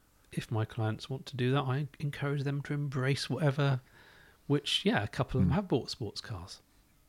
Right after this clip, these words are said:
Speaker 2: Mm.
Speaker 1: Both women, I hasten to add.
Speaker 2: <laughs>
Speaker 1: So it's not necessarily a stereotypical male thing,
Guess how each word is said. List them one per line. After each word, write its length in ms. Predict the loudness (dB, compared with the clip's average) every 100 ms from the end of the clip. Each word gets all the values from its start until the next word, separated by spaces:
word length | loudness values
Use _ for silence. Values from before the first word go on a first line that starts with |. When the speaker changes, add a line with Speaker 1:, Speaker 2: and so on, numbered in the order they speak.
| _
Speaker 2:
Mm. 300 | 2 2 2 -4 -12 _ _ _ _ -20 _ _
Speaker 1:
Both 280 | -4 -2 2
women, 260 | 2 2 0
I 80 |
hasten 400 | -2 -4 -6 -6
to 160 | -4 2
add. 680 | 2 2 0 2 -2 0 -4 -2
Speaker 2:
<laughs> 80 | -2
Speaker 1:
So 80 | 0
it's 120 | 2
not 380 | 4 4 2 2
necessarily 680 | 2 2 -2 2 2 2 0
a 60 |
stereotypical 760 | 0 0 2 2 2 -2 -4 -4
male 240 | -2 -2
thing, 360 | -2 -2 -2